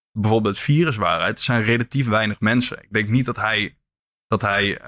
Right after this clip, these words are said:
het, het legitiem zou vinden of dat hij het, eh, dat hij het toe zou juichen dat die mensen geweld gebruiken, omdat ze, eh,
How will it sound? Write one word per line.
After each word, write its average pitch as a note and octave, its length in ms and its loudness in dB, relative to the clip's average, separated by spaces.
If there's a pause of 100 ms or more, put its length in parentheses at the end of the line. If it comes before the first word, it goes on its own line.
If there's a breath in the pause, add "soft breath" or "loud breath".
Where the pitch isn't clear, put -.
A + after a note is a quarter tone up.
(160)
het, - 300 -10
het G2+ 140 -10
legitiem G#2 480 2
zou G#2 140 -2
vinden F#2+ 260 -4
of G2 80 -10
dat G2 160 -4
hij G2 220 -2
het, - 160 -10
eh, E2 400 -6 (180)
dat G2 140 -6
hij G2+ 80 0
het F#2+ 140 -6
toe C#3+ 140 4
zou B2 140 4
juichen F#2+ 300 0
dat G#2+ 140 -6
die G#2+ 80 -2
mensen G#2 320 -2
geweld B2 300 0
gebruiken, G2 640 -2 (460)
omdat A2 280 2
ze, G#2+ 460 2
eh, G#2 640 0